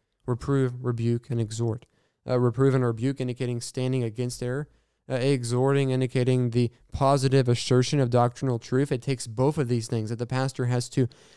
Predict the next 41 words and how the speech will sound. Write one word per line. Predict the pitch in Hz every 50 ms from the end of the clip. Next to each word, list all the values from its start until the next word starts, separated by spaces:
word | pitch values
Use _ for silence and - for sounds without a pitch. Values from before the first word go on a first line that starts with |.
| _ _
he | - 147
has | 147 135 -
to | - 147
be | 131 131 127
ready | 123 131 135 139 127
to | - 135 131
refute | 131 123 120 - - 143 151 156 147 -
those | - 139 135 123 -
things | - 131 131 127 127 120 -
which | 127 - -
oppose | 117 - - 131 131 131 123 120
the | 120
true | - - - 139 143 139
knowledge | 127 120 120 123 120 117
of | 120 110
God, | 113 117 113 117 113 113
and | 123 127
he | 127 120
has | 123 123 123 -
to | - -
also | - 131 135 131 - 131 123
set | 123 - - 135 127 - -
forth | - - - 156 143 117 113 - - _ _ _ _ _ _ _ _ _ _ 117 113
biblical | 127 131 127 123 117 120 120 - - 117 107 107 110 - _ _ _ _ _ _ _ _
doctrine. | - 117 117 117 - - - 113 101 - _ _ _ _ _ _ _ _ _ _ _ _ -
And | 123 127 135 135
exhorting, | 135 120 113 113 123 120 131 139 139 127 120
as | 117 113
the | 120 113
old | 117 127 127 120 120
Puritans | 120 120 131 139 135 127 117 113 110 113
used | 113 110 -
to | - 117
say, | - - 117 113 113 117 117 120 123 123 123
it | 131 127
means | 131 131 127 123
that | 123 120
the | 123
minister | 123 123 127 131 127 - - 127 123
is | 120 120
to | - 127 123